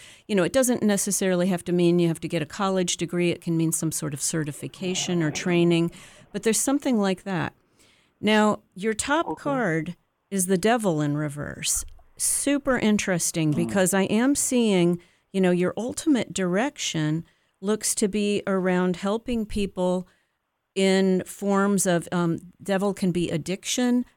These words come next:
Speaker 1: depression, panic, anxiety. You have energy going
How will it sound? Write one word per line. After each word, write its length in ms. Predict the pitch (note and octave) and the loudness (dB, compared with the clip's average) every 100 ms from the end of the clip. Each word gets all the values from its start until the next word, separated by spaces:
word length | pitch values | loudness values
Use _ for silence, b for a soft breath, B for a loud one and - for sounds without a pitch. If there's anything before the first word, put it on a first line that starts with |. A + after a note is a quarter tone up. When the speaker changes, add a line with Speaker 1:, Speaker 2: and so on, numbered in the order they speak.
| _ | _
Speaker 1:
depression, 960 | D#3+ - - F#3+ G3+ - A3+ A3+ A#3 A#3 - | -16 -12 -2 -2 0 -2 -2 -2 -2 -4 -2
panic, 580 | F3+ F#3 G3+ G#3+ G#3+ - | 2 2 0 -2 -6 -2
anxiety. 800 | F3 E3 E3+ E3 F3+ F#3 G#3 A3 b b b | 0 0 0 0 0 0 -2 -6 b b b
You 80 | G#3+ | -2
have 200 | B3 A#3 | 0 0
energy 460 | - B3 C#4+ C#4 B3 | 2 4 4 2 0
going 580 | G#3+ G#3+ G#3+ G#3+ G#3 | 2 2 2 2 0